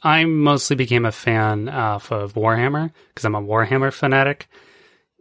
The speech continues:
and thusly I became a Total War Warhammer fanatic more than a Total War fanatic. I've, I've tried lots of them. I think the last one I got more into was, I, was there a Hannibal? Total War Hannibal or something?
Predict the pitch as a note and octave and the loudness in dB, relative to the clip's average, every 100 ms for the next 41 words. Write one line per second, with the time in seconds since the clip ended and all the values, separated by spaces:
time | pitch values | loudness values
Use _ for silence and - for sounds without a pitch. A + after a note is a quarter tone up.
0 | _ - A2 A2+ - A2+ G#2+ A2 A2+ G2+ | _ -4 0 0 0 -2 -2 -4 -6 -6
1 | - - C3+ C3 C3+ C#3 C#3 C#3 C#3 C3+ | -4 0 2 2 2 2 2 2 2 0
2 | - C3 B2+ C3+ - A2 G#2+ G2+ G2+ - | -2 0 2 0 -2 -4 -4 -8 -10 -6
3 | B2+ B2+ C3 C3 - C3+ C3 C3+ D3+ - | -4 -2 0 -2 -2 -2 0 -2 -4 -8
4 | G#3 A3 - - - B2 C#3+ D#3 D3+ D#3 | -4 -4 -2 -4 2 2 2 2 0 0
5 | - D#3 D#3 D#3+ - - - D#3 E3 D3 | -2 0 0 -4 -10 -16 -4 0 0 2
6 | B2 C3 - D3 C#3 B2+ A#2+ _ - B2 | 4 2 0 0 2 2 -2 _ -2 0
7 | C#3 B2+ B2 B2+ A#2 G#2+ - B2 - C3+ | 2 2 2 2 2 0 -2 -6 -6 -6
8 | B2 F#3+ G2 A2+ C3+ D3 F#3+ - - C#3 | 0 0 2 2 2 0 -8 -8 -2 0
9 | C#3 B2+ A#2 A2+ C3 D#3 D3+ D#3 D3+ D#3+ | 0 0 2 0 -2 -2 -2 -4 -2 -4